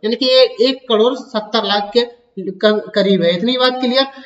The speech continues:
लिंगानुपात की अगर बात करते हैं आठ सौ छियासठ, एक हजार पे आठ सौ छियासठ लिंगानुपात है। राज्य पक्षी की बात करते हैं तो राज्य पक्षी यहाँ का क्या है, गौरैया है। राज्य पुष्प दोस्तों क्या है, रिजाका, रिजाका था, ठीक है दोस्तों,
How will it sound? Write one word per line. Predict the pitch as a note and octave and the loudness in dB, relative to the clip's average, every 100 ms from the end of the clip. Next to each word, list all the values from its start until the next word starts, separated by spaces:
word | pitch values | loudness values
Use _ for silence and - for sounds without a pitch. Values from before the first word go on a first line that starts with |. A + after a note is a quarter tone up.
| - | 2
लिंगानुपात | G#3 B3+ C#4 C4+ C#4 C4+ C#4 | 4 6 4 4 2 0 0
की | |
अगर | C#4 C4+ | 0 0
बात | C4 C4+ C4+ | 0 0 0
करते | B3+ C4+ | -4 -2
हैं | C4 | -2
आठ | A3+ A#3+ A#3+ | 0 0 0
सौ | C4+ | -2
छियासठ, | C4 A3+ A3 G3+ | -2 -4 -4 -2
एक | G#3 C4 | -2 -2
हजार | A#3+ A#3+ | -2 -2
पे | A#3 B3+ | -2 -2
आठ | A#3 A3+ | -2 -2
सौ | B3 | -6
छियासठ | - A3 G#3+ A3+ | -6 -6 -4 -4
लिंगानुपात | G3 F#3 G3 G3 G#3+ G#3+ | -4 -2 -2 -2 -2 -2
है। | A3 A3+ _ _ - | -4 -8 _ _ -6
राज्य | F#3+ A#3+ B3 | 0 2 2
पक्षी | C#4 C4 D4 | -2 -4 -4
की | C4+ C#4+ | -2 0
बात | C4+ C4+ | 0 0
करते | C4+ A#3+ C#4 | -4 -2 -4
हैं | C#4 | -2
तो | A#3+ | 0
राज्य | A3+ A3+ | 2 2
पक्षी | B3 A#3+ C4 | -2 -4 -4
यहाँ | B3 B3 | -4 -2
का | B3+ | -4
क्या | B3 B3 | -2 0
है, | C#4+ D4 - - | 0 -2 -8 -6
गौरैया | F3+ G3+ G3 F#3+ F3 | 4 6 6 4 0
है। | C#3 C#3 - - - | -4 -8 -8 -14 -4
राज्य | F#3 A#3+ A#3+ | 2 2 2
पुष्प | - C4+ - | -2 -4 -2
दोस्तों | C4+ B3+ C#4 | -2 -2 -4
क्या | B3+ B3+ | 0 0
है, | B3 C#4+ - - - | 2 2 0 -16 -10
रिजाका, | F3 A3 G#3 A3+ A3+ A3+ C3+ - - - | 0 2 4 4 2 0 -4 -6 -14 0
रिजाका | G3 A3 A3+ A#3 B3+ | 2 4 4 4 2
था, | B3 F3+ C3 - - _ _ _ - | 2 -2 -6 -8 -16 _ _ _ -4
ठीक | A#3+ | 2
है | C4+ | 2
दोस्तों, | C4+ A#3+ | 2 0